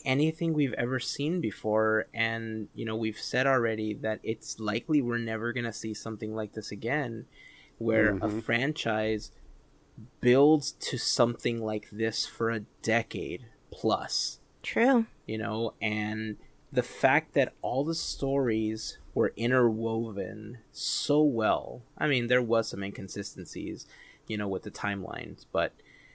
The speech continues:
Speaker 1: that film did a really good job of balancing all of these characters that we became familiar with over a decade, and every one of them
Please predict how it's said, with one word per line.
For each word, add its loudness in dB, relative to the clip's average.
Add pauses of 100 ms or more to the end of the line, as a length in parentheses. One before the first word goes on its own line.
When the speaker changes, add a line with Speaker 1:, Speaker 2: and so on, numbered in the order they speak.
(200)
Speaker 1:
that 4
film 2 (600)
did 4
a 10
really 2
good 0
job 2 (380)
of -2
balancing 2 (120)
all 6
of 2
these -2
characters 0
that -4
we -4
became -10
familiar -2
with 0 (580)
over 4
a 6
decade, -2 (540)
and 0 (540)
every 6
one 6
of 4
them 0